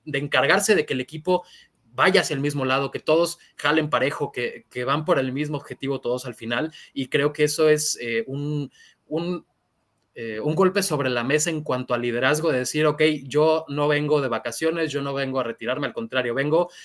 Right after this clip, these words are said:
a trabajar porque amo este club, porque este club tiene objetivos altísimos, muy grandes, y la única manera de, eh, alcanzarlos es todos juntos". Y creo que para mí ese es el punto más alto de lo que vivimos este sábado.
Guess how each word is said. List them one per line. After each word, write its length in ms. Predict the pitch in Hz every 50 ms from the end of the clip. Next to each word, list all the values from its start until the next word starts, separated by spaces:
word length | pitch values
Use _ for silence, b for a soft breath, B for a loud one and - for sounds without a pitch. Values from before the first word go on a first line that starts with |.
| B B
a 140 | - 113 113
trabajar 600 | - 123 113 113 110 110 - 147 143 160 - -
porque 260 | _ 131 120 - - 127
amo 180 | 135 147 147
este 200 | 147 - - 131
club, 320 | _ 135 139 151 160 156 B B B B B
porque 240 | _ 135 123 - 139
este 180 | 131 - 151
club 200 | 143 - 139 135 -
tiene 160 | - 143 143
objetivos 560 | 135 127 - - - 131 135 147 147 143 - b b b b
altísimos, 680 | 120 120 123 - - 160 151 - 143 139 139 131 131 135
muy 140 | 143 143 131
grandes, 460 | 143 139 143 147 143 156 165 160 - -
y 300 | 131 127 127 120 120 _ _ _ _ _ _ _
la 180 | 123 120 127
única 240 | 147 160 160 156 147
manera 320 | 135 127 131 139 143 147
de, 260 | 139 131 113 104 95 b b b b b b
eh, 120 | - 104 -
alcanzarlos 720 | 123 131 127 - 120 123 135 - 160 165 160 143 139 131 -
es 180 | 147 143 -
todos 260 | _ 156 135 139 131 -
juntos". 480 | - 135 123 117 - 104 - - - _
Y 120 | _ - 262
creo 240 | _ - 147 151 151
que 240 | 156 156 147 147 b b b b b _ _ _
para 240 | _ 139 123 123 135
mí 140 | 151 175 185
ese 140 | 180 - 175
es 80 | -
el 120 | 160 147 147
punto 260 | - 156 156 156 160
más 220 | 147 143 143 -
alto 300 | - 131 127 123 - 127
de 60 | 120 113
lo 100 | 107 104
que 100 | - 107
vivimos 380 | 104 107 110 110 110 104 104
este 180 | 110 101 - -
sábado. 340 | - - 92 87 80 90